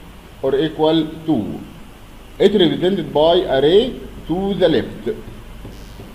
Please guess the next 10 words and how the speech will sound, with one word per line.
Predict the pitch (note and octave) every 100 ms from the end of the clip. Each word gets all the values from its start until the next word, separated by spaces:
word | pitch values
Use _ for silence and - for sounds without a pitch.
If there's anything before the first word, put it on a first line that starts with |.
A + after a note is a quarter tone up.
| - - - - - - - - - - - - - - - - - - - - - - - - - - - - - - - - - - - - -
The | G#2
other | C#3 D#3+ D3+ C#3 -
symbol | F#3 G#3+ A#3+ C4 - - - -
is | - C#3 -
called | E3 D#3 D#3+ D#3 -
negative | C3 D3+ E3 D#3+ G3 F#3+ -
infinity. | C#3 D#3 C#3 F#2+ F2+ D#2 - - - - - - - - - - -
On | D#3+ D#3+
the | D3
right, | F3+ F3 A#2+